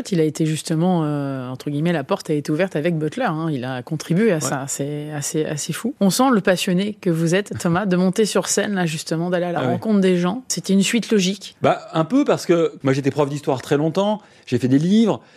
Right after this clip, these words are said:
Speaker 2: L'idée, moi, j'ai une espèce de, d'obsession, c'est de raconter des choses. Le récit, je trouve ça formidable.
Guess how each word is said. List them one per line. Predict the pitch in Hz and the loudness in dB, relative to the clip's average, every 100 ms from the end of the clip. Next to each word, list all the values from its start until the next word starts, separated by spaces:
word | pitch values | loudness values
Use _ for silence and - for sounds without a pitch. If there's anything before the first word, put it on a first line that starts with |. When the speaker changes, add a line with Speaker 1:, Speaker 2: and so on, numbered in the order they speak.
| _ - | _ -8
Speaker 2:
L'idée, | 147 160 190 233 | 0 4 4 6
moi, | 180 165 | 4 2
j'ai | 151 127 | -2 0
une | 131 - | 0 -2
espèce | 127 160 135 | -4 0 4
de, | 120 107 | 4 4
d'obsession, | 120 156 - 151 208 | 2 2 2 0 0
c'est | 185 | -2
de | 139 | 0
raconter | 143 143 139 147 | -2 -2 -4 -2
des | 123 | -2
choses. | - 110 - | -4 -6 -6
Le | 120 120 | -4 0
récit, | 131 120 170 165 | 0 0 -2 -4
je | |
trouve | - 117 | -2 0
ça | 117 | 0
formidable. | 110 135 131 135 131 | 0 0 2 0 -2